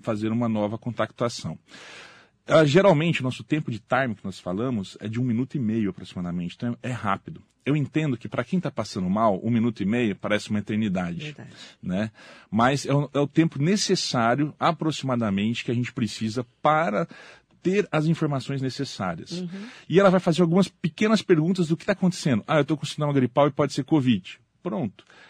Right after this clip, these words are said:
Speaker 1: É isso, vai ser passado pro médico. Então, a ligação é transferida pro médico,
Speaker 2: Uhum.
Speaker 1: onde o médico vai ter ali alguns minutos. Dois, três, cinco, dez minutos, se for necessário, para uma orientação desse paciente. Então,
Speaker 2: Tá.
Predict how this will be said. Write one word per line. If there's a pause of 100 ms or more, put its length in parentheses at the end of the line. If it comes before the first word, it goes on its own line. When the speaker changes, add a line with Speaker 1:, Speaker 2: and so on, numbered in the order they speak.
Speaker 1:
É
isso,
vai
ser
passado
pro
médico.
Então,
a
ligação
é
transferida
pro
médico, (120)
Speaker 2:
Uhum.
Speaker 1:
onde
o
médico
vai
ter
ali
alguns
minutos. (880)
Dois,
três,
cinco,
dez
minutos,
se
for
necessário, (360)
para
uma
orientação
desse
paciente.
Então,
Speaker 2:
Tá.